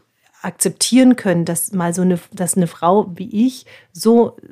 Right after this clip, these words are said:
auf diese Art und Weise, wie sie es formuliert, ähm, dass sie das annehmen können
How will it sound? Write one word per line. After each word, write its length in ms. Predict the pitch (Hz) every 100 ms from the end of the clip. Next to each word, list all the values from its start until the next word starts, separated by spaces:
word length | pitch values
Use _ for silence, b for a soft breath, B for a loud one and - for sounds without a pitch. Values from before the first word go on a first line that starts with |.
| - - -
auf 160 | 196
diese 240 | - 214 208
Art 160 | 185
und 160 | 196 180
Weise, 400 | 170 175 214 202
wie 100 | 196
sie 120 | 190
es 80 | 185
formuliert, 640 | - 180 180 175 202 214 - B B B -
ähm, 380 | 185 190 190 190 b b
dass 160 | 196
sie 80 | 220
das 160 | 190 -
annehmen 500 | 196 226 185 156 147
können 340 | - 147 135